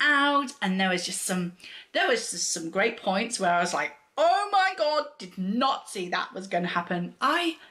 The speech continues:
loved it. I devoured this book. I could not put this book down. I read nothing else. Normally,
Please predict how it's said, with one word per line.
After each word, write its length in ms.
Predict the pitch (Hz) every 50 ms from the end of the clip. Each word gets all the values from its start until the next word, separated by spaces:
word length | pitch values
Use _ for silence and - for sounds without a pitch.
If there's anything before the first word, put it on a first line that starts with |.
| _ _
loved 420 | - - 165 165 170 170 - - 160
it. 140 | 160 - -
I 320 | 202 226 254 285 294 294 - - 220 196
devoured 840 | 196 233 208 190 180 175 185 175 180 175 170 170 175 170 - - -
this 220 | 185 175 180 180
book. 300 | - - 160 - - - - - - - - _
I 280 | 196 214 226 233 233 233 233
could 260 | - - 311 320 311
not 300 | 247 220 202 196 - -
put 260 | - - 190 - -
this 220 | - 180 190 190 -
book 300 | - - 180 - - -
down. 280 | 175 165 165 160 151 -
I 180 | 185 220 240
read 360 | 233 202 220 214 208 196 - -
nothing 640 | - 185 190 190 190 214 214 233 - 247 247 240 233 -
else. 300 | 160 151 147 156 - -
Normally, 560 | 220 220 247 285 285 262 247 247 247 247